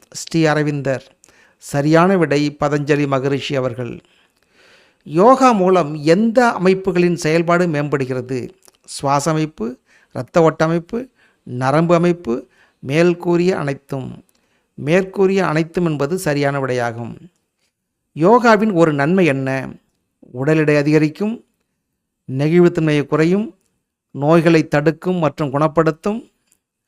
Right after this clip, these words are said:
நரம்பு அமைப்பை பலவீனப்படுத்தும். நோய்களை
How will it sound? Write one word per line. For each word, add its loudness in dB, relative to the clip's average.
நரம்பு 0
அமைப்பை -2
பலவீனப்படுத்தும். -4
நோய்களை 0